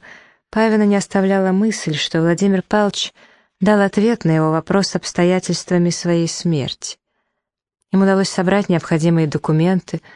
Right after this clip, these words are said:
чтобы выхлопотать Владимиру Павловичу место на Ваганьковском кладбище,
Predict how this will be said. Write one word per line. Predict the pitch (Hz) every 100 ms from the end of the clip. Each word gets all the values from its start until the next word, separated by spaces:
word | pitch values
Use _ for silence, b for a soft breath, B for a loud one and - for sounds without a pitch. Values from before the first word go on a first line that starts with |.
| B -
чтобы | - 170 -
выхлопотать | 165 196 175 180 - - 165 165
Владимиру | 170 165 160
Павловичу | 147 165 165 - 165
место | 165 175 - - B B _
на | 160
Ваганьковском | 160 156 147 - - - 139
кладбище, | - 156 170 160 165 - -